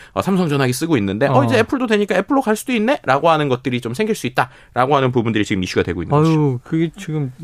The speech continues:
Speaker 2: 저는 아이폰을 오래 썼는데
Speaker 1: 네.
Speaker 2: 카페에 가면
Speaker 1: 네.
Speaker 2: 다른 분들은 이렇게 폰으로 띡 결제를 하더라고요.
Speaker 1: 그쵸.
Speaker 2: 근데 저는 이렇게 플라스틱 카드를 지갑에서 <laughs> 꺼내니까
Speaker 1: 혹은 이제
Speaker 2: 약간
Speaker 1: 다른 분들은
Speaker 2: 원시인
Speaker 1: 일부러
Speaker 2: 같은
Speaker 1: 그
Speaker 2: 느낌?
Speaker 1: 폰 뒤에 이렇게 카드 함 같은 걸 해놓으셔가지고
Speaker 2: 그런
Speaker 1: 항상
Speaker 2: 방법이 있었네.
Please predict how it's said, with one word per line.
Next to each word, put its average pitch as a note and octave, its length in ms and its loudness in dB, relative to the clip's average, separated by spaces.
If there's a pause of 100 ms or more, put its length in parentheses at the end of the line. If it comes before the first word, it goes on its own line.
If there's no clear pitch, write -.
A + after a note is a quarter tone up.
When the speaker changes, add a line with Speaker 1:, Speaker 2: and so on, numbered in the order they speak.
Speaker 2:
저는 F3+ 260 0
아이폰을 E3 420 2
오래 D3 260 4
썼는데 C#3+ 640 2
Speaker 1:
네. G2+ 280 2 (360)
Speaker 2:
카페에 A3 440 2
가면 A#2+ 560 0
Speaker 1:
네. E2+ 140 0
Speaker 2:
다른 D3+ 240 2
분들은 D#3 280 0
이렇게 C3+ 140 -2
폰으로 A3 400 0
띡 D4 200 0
결제를 D#3 360 4
하더라고요. G#3 420 6
Speaker 1:
그쵸. A#2+ 560 4
Speaker 2:
근데 F3 180 2
저는 E3 180 2
이렇게 D#3 120 -2
플라스틱 B3+ 500 0
카드를 F#3 360 2
지갑에서 E3 420 6
<laughs> F3+ 80 6
꺼내니까 E3+ 640 4 (240)
Speaker 1:
혹은 A3+ 260 6
이제 F#3 200 6
Speaker 2:
약간 D3 100 4
Speaker 1:
다른 D#3 260 0
분들은 E3 260 4
Speaker 2:
원시인 F#3+ 280 8
Speaker 1:
일부러 F3 220 6
Speaker 2:
같은 D#3 200 4
Speaker 1:
그 C#3 80 6
Speaker 2:
느낌? F#3+ 300 2
Speaker 1:
폰 D4 280 6
뒤에 D#3+ 320 4 (120)
이렇게 B2+ 380 4 (120)
카드 D4+ 320 2
함 F4+ 220 2
같은 - 260 4
걸 G3+ 220 8
해놓으셔가지고 D3 640 4
Speaker 2:
그런 C4+ 200 4
Speaker 1:
항상 C#4 80 4 (100)
Speaker 2:
방법이 A#3 200 6
있었네. F3 400 4